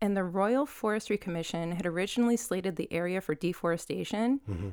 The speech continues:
Speaker 1: so Ridley Scott offered to burn the woods to the ground.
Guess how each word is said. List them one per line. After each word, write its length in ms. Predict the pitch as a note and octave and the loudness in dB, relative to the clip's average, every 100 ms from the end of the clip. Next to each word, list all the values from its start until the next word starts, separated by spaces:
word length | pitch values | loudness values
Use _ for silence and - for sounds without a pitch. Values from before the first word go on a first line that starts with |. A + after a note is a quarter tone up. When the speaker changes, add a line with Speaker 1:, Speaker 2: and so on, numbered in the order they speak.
| - | -2
Speaker 1:
so 220 | - G3 | 6 6
Ridley 240 | G#3 G#3+ G3+ | 6 2 0
Scott 380 | - G#3 G3+ - | -4 -2 -2 -2
offered 360 | F#3 - F3+ E3+ | -4 0 -2 -2
to 100 | E3 | -2
burn 320 | E3 E3+ F3 | 0 0 0
the 80 | D#3 | 2
woods 300 | G3 - - | 0 0 -4
to 80 | |
the 80 | D3 | -2
ground. 420 | G3 G#3+ C#3+ E3+ | 0 0 0 -2